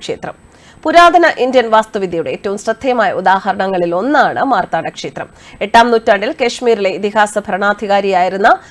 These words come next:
ലളിതാദിത്യ മുക്തപീഠ രാജാവിന്റെ കാലത്താണ് ഇത് നിർമ്മിച്ചത്.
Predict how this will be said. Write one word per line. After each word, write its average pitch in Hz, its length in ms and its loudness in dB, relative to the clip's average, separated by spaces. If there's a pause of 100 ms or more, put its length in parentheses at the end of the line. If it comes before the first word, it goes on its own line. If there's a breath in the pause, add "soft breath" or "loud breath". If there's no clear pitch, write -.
(160 loud breath)
ലളിതാദിത്യ 247 760 4
മുക്തപീഠ 202 440 -2 (140)
രാജാവിന്റെ 175 580 0
കാലത്താണ് 170 480 0 (140)
ഇത് 196 240 -2
നിർമ്മിച്ചത്. 175 440 -6